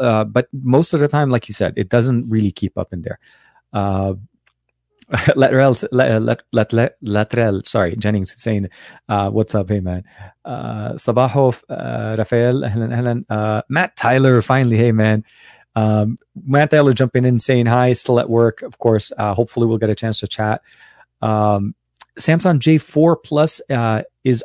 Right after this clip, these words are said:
on custom rom, waiting for the Samsung to release the One U I, t-, uh, oh, the, uh, to, to release the over-the-air One U I two point oh.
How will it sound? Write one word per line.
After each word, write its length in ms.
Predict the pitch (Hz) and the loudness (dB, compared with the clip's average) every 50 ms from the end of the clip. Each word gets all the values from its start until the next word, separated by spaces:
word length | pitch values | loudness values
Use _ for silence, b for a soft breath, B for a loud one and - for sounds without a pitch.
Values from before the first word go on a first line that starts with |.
| - | -4
on 200 | 135 127 123 120 | -4 -2 -2 -4
custom 400 | - - 190 175 - 180 143 127 | -4 -4 -4 -4 -2 -2 -2 0
rom, 280 | 123 123 123 123 123 117 | 2 2 2 0 0 2
waiting 260 | 113 123 127 139 139 | 2 2 2 0 -2
for 360 | 127 - - 127 117 113 113 | -4 -4 -2 0 0 0 0
the 100 | 101 - | -2 -4
Samsung 440 | - - - 127 120 - - 120 113 | -4 -4 -4 -4 -4 -2 -4 -4 -4
to 180 | - - 123 113 | -4 -4 -4 -2
release 420 | 104 107 104 107 117 117 120 - | -2 -2 -2 -2 -2 -2 -2 -2
the 100 | - - | -4 -4
One 180 | 104 101 104 107 | -4 -2 -2 -2
U 180 | 104 101 98 101 | -2 -2 -2 -2
I, 220 | 98 98 98 98 - | -2 -2 -2 -4 -6
t-, 120 | - - | -10 -10
uh, 240 | - 110 101 98 95 B B B B B B - | -6 -6 -6 -6 -6 B B B B B B 0
oh, 140 | 135 117 107 | 0 0 2
the, 280 | 98 104 104 101 104 | 0 0 0 0 -2
uh, 40 | - - 165 - _ _ _ _ _ - - - - _ _ - | -2 -4 -8 -16 _ _ _ _ _ -20 -20 -20 -20 _ _ -10
to, 160 | - 117 107 | -8 -8 -6
to 160 | - - - | -4 -2 0
release 280 | 117 123 123 143 143 - | 2 4 4 2 2 0
the 80 | - | 0
over-the-air 440 | 113 123 117 117 113 120 113 113 110 | 0 0 0 0 -2 0 0 0 2
One 160 | 104 107 107 | 2 0 0
U 140 | 101 101 104 | 0 0 0
I 100 | 104 98 | 0 -2
two 160 | 101 - 104 | -4 -6 -10
point 200 | - - 98 87 | -10 -8 -8 -8
oh. 60 | 90 | -8